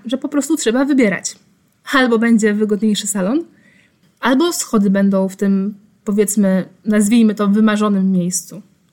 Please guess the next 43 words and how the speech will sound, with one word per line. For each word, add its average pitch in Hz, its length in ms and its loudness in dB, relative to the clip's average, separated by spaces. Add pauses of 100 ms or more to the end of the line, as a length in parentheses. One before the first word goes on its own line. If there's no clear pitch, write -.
(600)
E, 202 260 2
no 254 300 0
i 440 60 -2
to, 466 60 4 (640)
te 359 100 0
warunki 311 400 2
to 277 100 2
może 262 220 4
być 254 120 -2
na 262 80 -2
przykład 240 260 -2
wąska 233 300 0
działka. 180 420 -6 (180)
Po 381 60 -14
prostu 339 280 -6
może 226 180 0
nie 220 80 4
być 208 180 -2
miejsca, 185 360 -4 (140)
zwyczajnie. 190 560 -4 (640)
Bo 247 100 2
taka 262 260 -2
jest, 233 240 0 (200)
taki 254 220 -4
jest 233 160 -2
kształt 277 340 0
działki, 240 460 0 (300)
taki 220 320 0
jest 214 240 0
układ 233 260 -4
względem 240 320 0
stron 302 180 2
świata, 277 340 -2 (400)
że 247 100 -2
tak 262 180 -2
to 262 80 -2
po 233 100 -6
prostu 226 300 0
wyjdzie, 220 440 2 (720)
że 240 100 -2
będzie 262 180 4
taka 240 200 -4
kolizja, 220 580 2